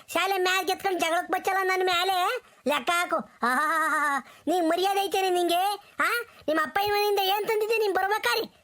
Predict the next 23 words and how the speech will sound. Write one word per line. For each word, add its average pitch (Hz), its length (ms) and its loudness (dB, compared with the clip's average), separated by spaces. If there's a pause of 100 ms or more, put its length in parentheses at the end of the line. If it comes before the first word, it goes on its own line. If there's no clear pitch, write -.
(160)
ಆ, 349 60 2 (520)
ನಮ್ 277 160 0
ಅಪ್ಪಯ್ಯ 403 320 -2 (580)
ಅರ್ಧ 285 240 -2
ಗಾಡಿ, 370 320 0
ಅರ್ಧ 302 460 -2
ಗಾಡಿ 381 240 0
ಪಾತ್ರೆ 370 340 0
ಸಾಮಾನ್ 415 280 0
ಕೊಟ್ 403 180 -2
ಕಳ್ಸಿದ್ದ. 415 340 0 (440)
ಬರೇ 339 200 2
ಕೈ 403 140 0
ಎಲ್ಲ 381 200 2
ಆಡಿಸ್ಕೊಂಡ್ 403 320 0
ಬಂದ್ಲು, 403 260 0
ಆ, - 280 -2 (460)
ಅವ್ರ, 262 320 2
ಅವ್ರ 262 120 2
ಅಪ್ಪಯ್ಯನ 381 300 0
ಮನೆಯಿಂದ 381 280 2
ಬರ್ಬೇಕಾರೆ. 359 480 0
ಹಾ, 320 560 -2